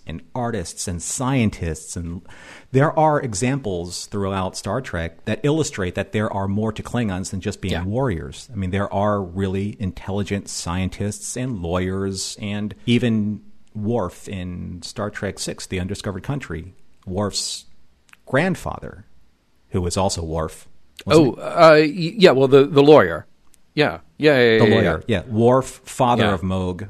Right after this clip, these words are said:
Speaker 2: Right.
Speaker 1: father of
Speaker 2: <laughs>
Speaker 1: Worf.
Speaker 2: Yes, yes.
Speaker 1: <laughs> But yeah, I mean, it, it's very well possible that the atrocities that they suffered at the,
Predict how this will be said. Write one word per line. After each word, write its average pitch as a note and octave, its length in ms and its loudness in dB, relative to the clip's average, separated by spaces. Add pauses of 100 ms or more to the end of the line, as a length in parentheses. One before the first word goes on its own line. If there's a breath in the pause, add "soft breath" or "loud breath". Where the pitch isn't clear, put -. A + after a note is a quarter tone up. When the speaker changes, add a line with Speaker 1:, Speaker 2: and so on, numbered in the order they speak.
Speaker 2:
Right. F#2 280 -2
Speaker 1:
father - 160 -2
of G#2+ 60 0
Speaker 2:
<laughs> G2+ 120 -2
Speaker 1:
Worf. A#2 120 -4
Speaker 2:
Yes, - 540 0
yes. - 420 -2
Speaker 1:
<laughs> - 60 -6 (880 soft breath)
But F3+ 120 0
yeah, F#3+ 260 0 (120)
I C#3 100 0
mean, D3 160 0
it, C#3 160 2
it's D3+ 100 -2
very D#3 160 2
well D#3+ 140 4
possible C#3+ 520 -2
that G#2+ 440 -4
the A#2 120 0
atrocities A2 600 -2
that G2+ 140 -6
they F#2 80 -4
suffered F2+ 440 -6
at F#2 140 -6
the, F2 300 -6